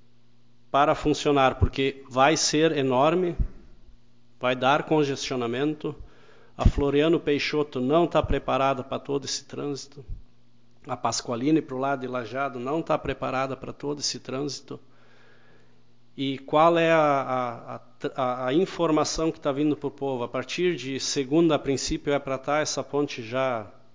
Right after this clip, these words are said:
funcionando, segunda ou terça, ou que seja, quarta,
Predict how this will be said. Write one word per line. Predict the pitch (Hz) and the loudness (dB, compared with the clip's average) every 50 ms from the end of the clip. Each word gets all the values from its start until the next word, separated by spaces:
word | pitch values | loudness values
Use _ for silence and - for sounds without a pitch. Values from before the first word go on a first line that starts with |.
| - - - - | -20 -20 -20 -20
funcionando, | - - - 127 - - - 123 117 120 135 160 170 156 | -18 -12 -10 -10 -8 -8 -8 -6 -4 -2 -2 0 -2 -2
segunda | - - - 110 120 143 165 156 131 | -4 -6 -8 -6 -2 0 0 2 0
ou | 113 | 0
terça, | 104 - - 135 160 180 156 - - 107 | -4 -4 -4 -4 -2 -2 -4 -6 -8 -10
ou | 107 | -10
que | - - | -12 -12
seja, | - - 139 139 120 117 | -8 -6 -4 -4 -6 -8
quarta, | - - 120 127 147 175 170 - - 131 123 | -6 -2 0 0 0 0 -2 -4 -6 -8 -8